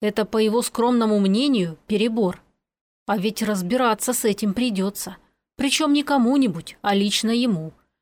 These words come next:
Потому что вряд ли, к примеру, в городском отделе полиции или в мэрии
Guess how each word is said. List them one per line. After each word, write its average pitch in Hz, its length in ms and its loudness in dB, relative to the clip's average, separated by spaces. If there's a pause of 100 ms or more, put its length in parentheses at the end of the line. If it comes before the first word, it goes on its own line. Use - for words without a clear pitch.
(140)
Потому 262 300 0
что 262 180 -2
вряд 269 340 2
ли, 190 120 2
к - 100 -14
примеру, 220 440 2
в 175 100 -2
городском 208 540 0
отделе 202 360 0
полиции 196 600 -2
или 226 300 0
в 160 100 -4
мэрии 202 520 0